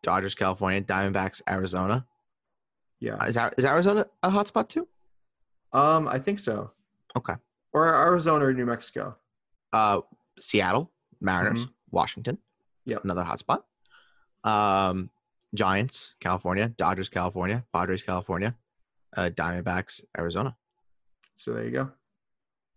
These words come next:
Speaker 1: And the, and the Rockies too, Colorado.
Speaker 2: Yeah, Colorado.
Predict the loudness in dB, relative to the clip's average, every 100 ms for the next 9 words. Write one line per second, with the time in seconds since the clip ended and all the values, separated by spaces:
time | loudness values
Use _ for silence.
0 | _ _ _ _ _ _ -4 2 2 4
1 | 4 6 4 2 -4 0 0 0 _ -4
2 | 2 4 2 0 -6 _ -6 -4 -4 -6